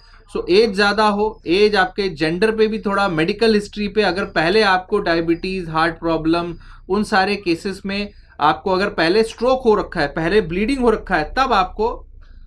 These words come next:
नहीं दी जा सकती है thrombolytic therapy, वरना आपकी ब्लीडिंग होगी हो तो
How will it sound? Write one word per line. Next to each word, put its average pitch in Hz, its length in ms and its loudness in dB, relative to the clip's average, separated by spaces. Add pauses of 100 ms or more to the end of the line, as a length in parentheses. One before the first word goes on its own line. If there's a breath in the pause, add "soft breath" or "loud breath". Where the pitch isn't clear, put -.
(260 soft breath)
नहीं 180 300 2
दी 185 140 -4
जा 151 160 2
सकती - 360 -8
है 156 200 -6
thrombolytic 120 680 -6
therapy, 127 340 -6 (380 soft breath)
वरना 151 220 0
आपकी 151 280 0
ब्लीडिंग 143 420 -4
होगी 127 300 -4
हो 127 160 -2
तो 220 160 -4